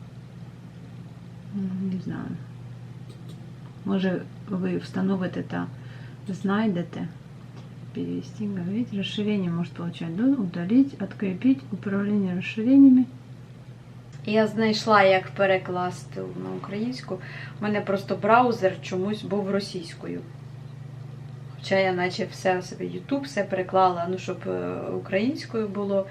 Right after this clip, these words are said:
А, а Chrome щось не догляділа. І через G P T-чат почала ви-, з'ясовувати, як цей, це розширення зробити, щоб поміняти мову на українську. І ми всі варіанти перебрали. Він каже, «А перевірте свій браузер,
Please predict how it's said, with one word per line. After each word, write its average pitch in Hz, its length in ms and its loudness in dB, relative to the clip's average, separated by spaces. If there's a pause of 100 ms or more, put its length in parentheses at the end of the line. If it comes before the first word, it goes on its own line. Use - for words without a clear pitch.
(540)
А, 180 420 0 (160)
а 190 540 4 (140)
Chrome 240 320 4 (1160)
щось 185 240 -8
не 190 140 4
догляділа. 185 760 0 (560)
І 226 560 4
через 208 220 2
G 220 120 4
P 214 260 -4
T-чат 277 320 6
почала 220 520 6
ви-, 196 260 -2
з'ясовувати, 196 680 4
як 247 300 6
цей, 196 480 0
це 202 160 6
розширення 262 480 4
зробити, 208 440 0
щоб 214 220 -4
поміняти 202 580 0
мову 202 260 0
на 214 120 4
українську. 190 580 -2 (480)
І 208 400 2
ми 185 140 2
всі 185 220 -2
варіанти 190 380 4
перебрали. 311 460 4
Він 269 60 2
каже, 226 240 2
«А 370 280 6
перевірте 349 520 2
свій 247 200 0
браузер, 190 600 8